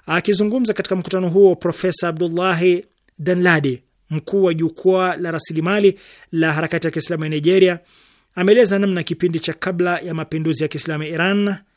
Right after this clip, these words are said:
wanafunzi wa Nigeria walivyokuwa wameathiriwa kwa kiasi kikubwa na mitindo ya maisha ya kimagharibi, kujitenga na mafundisho ya Kiislamu. Lakini baada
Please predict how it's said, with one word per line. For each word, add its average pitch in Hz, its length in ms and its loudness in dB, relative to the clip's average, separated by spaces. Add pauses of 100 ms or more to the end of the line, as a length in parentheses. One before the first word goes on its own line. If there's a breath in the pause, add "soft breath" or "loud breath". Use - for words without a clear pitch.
(340)
wanafunzi 175 640 0
wa 175 160 -4
Nigeria 165 520 2
walivyokuwa 156 720 -2 (420 soft breath)
wameathiriwa 170 880 2 (160)
kwa 156 140 -4
kiasi 170 280 -4
kikubwa 214 560 0 (320 soft breath)
na 156 140 -6
mitindo 208 840 0
ya 180 100 -6
maisha 170 560 -2
ya 160 120 -6
kimagharibi, 180 640 0 (540 soft breath)
kujitenga 190 420 2
na 165 80 -4
mafundisho 160 720 0
ya 151 100 -6
Kiislamu. 196 520 -4 (340 soft breath)
Lakini 262 260 0
baada 170 460 2